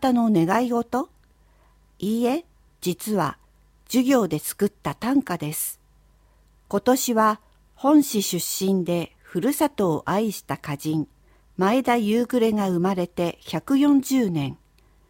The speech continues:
記念事業として、プロの歌人を先生に招き、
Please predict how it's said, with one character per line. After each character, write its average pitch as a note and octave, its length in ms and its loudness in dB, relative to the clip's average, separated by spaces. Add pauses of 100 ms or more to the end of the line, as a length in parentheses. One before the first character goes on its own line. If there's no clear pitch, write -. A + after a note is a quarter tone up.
(300)
記 A3+ 160 0
念 C#4 280 8
事 C#4+ 160 2
業 A#3+ 200 4
と F3+ 160 -6
し - 140 -6
て、 F3 280 -4 (440)
プ C#4 100 0
ロ D4+ 140 4
の G#3 120 2
歌 F#3 200 -4
人 B3+ 320 4
を A#3+ 80 0
先 B3+ 260 2
生 C#4 280 0
に F#3 160 2
招 F#3+ 340 0
き、 D#3+ 260 -8